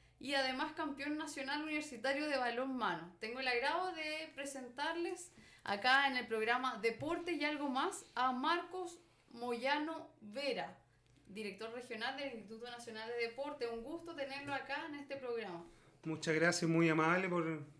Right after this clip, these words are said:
Speaker 2: por habernos invitado, tanto a Rodrigo, que me acompaña, como a mi persona, para hablar un poco de las cosas que estamos haciendo el ve-, este verano, eh, y hacer una invitación para el día domingo, que nos vamos a explayar un poquito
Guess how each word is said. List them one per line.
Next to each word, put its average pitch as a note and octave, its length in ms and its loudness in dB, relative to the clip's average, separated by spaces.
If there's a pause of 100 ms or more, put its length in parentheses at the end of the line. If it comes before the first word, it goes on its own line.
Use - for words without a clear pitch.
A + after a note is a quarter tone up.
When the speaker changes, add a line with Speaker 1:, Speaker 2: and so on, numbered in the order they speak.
(140)
Speaker 2:
por C#3+ 140 -2
habernos D3 320 2
invitado, D3+ 840 0 (100)
tanto C3 340 -8
a A#2 60 -2
Rodrigo, C3+ 600 -2
que - 80 -16
me B2+ 140 -6
acompaña, C#3+ 500 -4
como B2+ 180 -8
a B2+ 40 -10
mi B2+ 100 -10
persona, B2 440 -10 (720)
para D#3 840 4 (1200)
hablar F#3 500 6
un G#3 180 0
poco G3+ 220 0
de G3 60 0
las F#3 100 -4
cosas F#3+ 240 -6
que - 60 -12
estamos G3+ 260 -6
haciendo G3 220 -6
el F#3+ 80 -4
ve-, F3 300 -2
este E3+ 220 -6
verano, G3+ 560 4
eh, D#3 380 -4 (420)
y D#3 80 -4
hacer F3 220 -2
una G#3+ 140 4
invitación G3+ 720 2
para B3+ 160 0
el A3+ 440 -4
día A3+ 140 4
domingo, A#3 420 4
que G#3+ 120 -4
nos F3+ 120 -2
vamos F#3 180 -2
a - 20 -6
explayar F3+ 320 -4
un F3+ 100 -2
poquito F3 580 -4